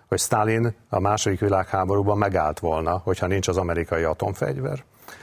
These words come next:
Tehát, hogy sokkal rosszabbul néznek, sokkal drámaibb, eh, időszak lett volna akkor a második világháború után, vagy annak folyamányaként. Tehát ez egy kulcsfontosságú szerintem, hogy megjelent a világban ilyen értelemben, a, ugye, a magyar tudósok közreműködésével is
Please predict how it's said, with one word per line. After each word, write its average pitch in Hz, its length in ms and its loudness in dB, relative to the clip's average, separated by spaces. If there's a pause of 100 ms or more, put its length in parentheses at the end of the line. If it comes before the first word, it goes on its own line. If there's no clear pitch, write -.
(160)
Tehát, 98 240 0
hogy 110 240 0
sokkal 117 360 2
rosszabbul 85 480 0
néznek, 90 260 0
sokkal 101 320 0
drámaibb, 87 600 0 (200)
eh, 101 240 0
időszak 95 500 0
lett 87 180 -2
volna 82 380 -2
akkor 85 240 -2
a 85 60 -2
második 87 360 -2
világháború 85 640 -2
után, 104 380 0
vagy 95 120 2
annak 95 300 0
folyamányaként. 85 960 0 (360)
Tehát 101 200 0
ez 110 120 2
egy 113 120 0
kulcsfontosságú 90 840 0
szerintem, 87 480 -2
hogy 85 140 -2
megjelent 85 540 -2
a 78 40 -4
világban 82 500 -2
ilyen 82 160 -2
értelemben, 98 640 0
a, 92 300 -4 (560)
ugye, 82 180 -2
a 85 40 0
magyar 92 340 2
tudósok 90 460 -2
közreműködésével 85 1000 -4
is - 180 -6